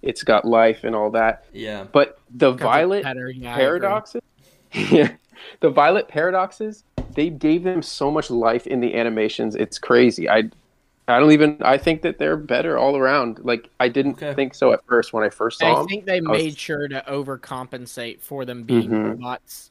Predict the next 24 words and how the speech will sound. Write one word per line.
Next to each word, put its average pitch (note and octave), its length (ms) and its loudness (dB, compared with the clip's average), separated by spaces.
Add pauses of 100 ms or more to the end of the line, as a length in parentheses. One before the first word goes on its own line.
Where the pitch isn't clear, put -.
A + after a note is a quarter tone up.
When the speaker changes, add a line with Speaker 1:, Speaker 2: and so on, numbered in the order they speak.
Speaker 3:
and A#2+ 160 -14
lifeless. A#2 440 -12
They B2 160 -10
made A#2 300 -12
sure B2 180 -14
to A2+ 80 -16
give A2 260 -16
them A2+ 180 -16
life. A#2 380 -18 (600)
Speaker 1:
Yep. - 280 -4 (520)
Speaker 3:
Yeah. A2 80 -8
Speaker 2:
I B2 60 -4
Speaker 1:
That's D#3+ 120 -2
Speaker 2:
will F#3+ 80 4
Speaker 1:
what A2+ 80 6
Speaker 2:
say, F#3+ 180 6
Speaker 1:
happened. D#3+ 240 2 (240)
Speaker 2:
I'm, C#3 80 -12
I - 20 -6
mean, D3 120 -6
I D3 100 -2
haven't E3+ 280 0
even D#3+ 320 -6
encountered C3+ 920 -6